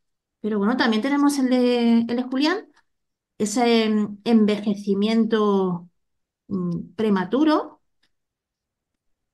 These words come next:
que, sí, o sea, yo, yo lo pensaba y decía, debe ser como esto que sale, como cuando la película de Benjamin Button,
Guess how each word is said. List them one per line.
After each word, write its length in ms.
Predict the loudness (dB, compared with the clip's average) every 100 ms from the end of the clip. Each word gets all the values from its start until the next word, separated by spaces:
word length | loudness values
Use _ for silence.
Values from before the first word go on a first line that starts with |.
| _ -2
que, 460 | 0 2 0 -8 _
sí, 220 | -14 -12 -8
o 60 |
sea, 340 | -2 0 2 0
yo, 600 | 0 0 2 2 0 0 2
yo 120 | 2
lo 100 | 2
pensaba 400 | 2 2 2 2
y 60 | 0
decía, 600 | -2 -4 -2 -2 -4 -8 -20 -20 _ -2
debe 300 | 2 4 2
ser 200 | 0 -2
como 200 | 0 0
esto 220 | 0 0
que 120 | 0 2
sale, 300 | 4 2 2
como 220 | 0 0
cuando 280 | -2 0 0
la 120 | 0
película 260 | -2 0 0
de 60 |
Benjamin 440 | 2 2 0 0 0
Button, 340 | 0 -2 -10